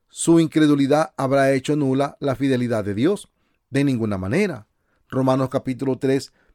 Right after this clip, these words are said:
versículo tres al cuatro. Solo porque la humanidad no cree en la justicia de Dios, su incredulidad no puede anular su justicia. Si una persona cree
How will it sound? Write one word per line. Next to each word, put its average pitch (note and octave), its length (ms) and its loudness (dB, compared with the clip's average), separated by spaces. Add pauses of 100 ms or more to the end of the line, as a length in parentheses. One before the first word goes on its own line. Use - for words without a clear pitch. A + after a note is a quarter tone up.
versículo B2+ 480 -2
tres C3 340 -4
al B2+ 200 -4
cuatro. C#3 500 0 (460)
Solo G#3 640 0 (260)
porque D3 300 0
la C#3 120 4
humanidad C3 480 0
no D3 300 -2
cree G3 260 4
en F3 60 0
la C3+ 80 0
justicia B2 500 -8
de A2+ 100 -2
Dios, C3+ 380 0 (200)
su - 300 0
incredulidad C#3 760 0 (240)
no B2+ 300 -2
puede F#3 280 2
anular D3+ 500 2 (160)
su - 220 -4
justicia. B2 640 -6 (840)
Si D3 120 2
una D#3 180 4
persona C#3+ 420 -2
cree D3 400 2